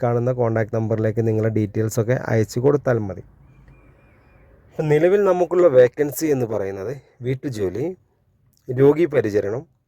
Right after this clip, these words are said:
ഹോം നഴ്സിംഗ് മേഖലയിലെ വേക്കൻസിയാണ് പറയുന്നത്. വീട്ടുജോലി, രോഗി പരിചരണം, പ്രസവ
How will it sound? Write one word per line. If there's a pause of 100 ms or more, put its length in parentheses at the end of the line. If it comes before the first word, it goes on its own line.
(120)
ഹോം
നഴ്സിംഗ്
മേഖലയിലെ
വേക്കൻസിയാണ്
പറയുന്നത്. (400)
വീട്ടുജോലി, (540)
രോഗി
പരിചരണം, (760)
പ്രസവ